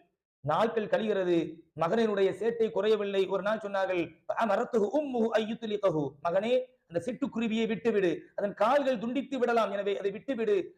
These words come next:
அது தன் தாயிடத்தில் சென்று விடட்டும்" என்பதாக பல நாட்கள் சொல்லிக் கொண்டே இருக்கிறது. அவ்வாறு சொல்லுகின்ற ஒரு சமயத்தில் ஒரு நாள்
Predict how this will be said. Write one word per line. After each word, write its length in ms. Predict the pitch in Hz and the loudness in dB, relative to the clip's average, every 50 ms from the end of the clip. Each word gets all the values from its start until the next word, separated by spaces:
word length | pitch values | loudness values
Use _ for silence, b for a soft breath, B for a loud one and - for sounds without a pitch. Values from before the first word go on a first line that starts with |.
| _ | _
அது 180 | - 165 185 180 | 0 0 0 2
தன் 180 | 185 190 190 | 0 -2 0
தாயிடத்தில் 500 | 196 196 214 247 262 240 226 220 - 220 | 2 2 2 2 2 0 -2 -2 -4 -6
சென்று 280 | 202 - 208 226 226 247 | -8 -6 -6 -4 -2 -2
விடட்டும்" 320 | 220 214 208 - 240 226 | -2 -2 -4 -4 -6 -6
என்பதாக 680 | 214 214 202 202 196 196 190 190 185 190 190 - - _ _ | -2 0 2 2 4 4 4 4 2 2 0 -4 -12 _ _
பல 140 | 160 160 170 | -2 0 0
நாட்கள் 320 | 185 208 226 220 220 - | 0 0 -2 0 -2 -2
சொல்லிக் 260 | - 196 214 220 226 | -2 -4 -4 -4 -4
கொண்டே 220 | - 208 208 214 214 | -4 -4 -2 0 0
இருக்கிறது. 640 | 208 196 196 196 190 190 185 185 180 160 - - - | 2 2 2 2 2 2 2 2 2 2 0 -4 -4
அவ்வாறு 360 | - 156 165 196 220 233 220 | -2 0 2 2 2 2 2
சொல்லுகின்ற 440 | - - 220 247 247 226 220 214 214 | 0 -2 -2 -2 -2 -2 -2 0 0
ஒரு 120 | 196 190 160 | 0 0 0
சமயத்தில் 640 | 175 175 185 180 180 - 220 240 247 247 247 - _ | -2 -4 -4 -4 -6 -4 -4 -2 -2 -4 -6 -8 _
ஒரு 180 | - 165 165 165 | 0 2 2 2
நாள் 340 | 170 185 214 233 240 233 | 2 0 0 0 0 -2